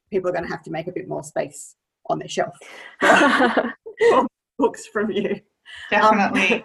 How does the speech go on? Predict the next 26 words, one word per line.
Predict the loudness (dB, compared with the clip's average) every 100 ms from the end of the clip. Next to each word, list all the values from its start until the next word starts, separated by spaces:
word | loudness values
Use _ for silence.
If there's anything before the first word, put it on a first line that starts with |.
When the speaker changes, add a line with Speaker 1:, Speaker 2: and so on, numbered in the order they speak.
| -4
Speaker 3:
keepsake, | -4 -2 -2 -2 -4 -10 _ _ _
keepsake | -10 -10 -8 -10 -6
items, | -2 -2 -4 -6 -12
your | -12
books, | -12 -18 -20 _ _ _ _ _ -8
um, |
Speaker 1:
Exactly. | -2 0 0 -4
Speaker 3:
for | -8
multiple | -8 -6 -8 -10 -10
reasons. | -10 -8 -8 -8 -10 -14 _ _ _ _
I | 0
think | 2 2 2 -2
I'm | -2 -2 -4 0
obviously | 0 2 -2 -4 -2 -2
a | -2
big | -6 -12 -14
believer | -12 -10 -10 -10 -10
in | -10
the | -8
whole | -6 -6 -8
not | -12 -16 -8
judging | -6 -6 -8
a | -10
book | -12 -8 -4
by | -2
its | -2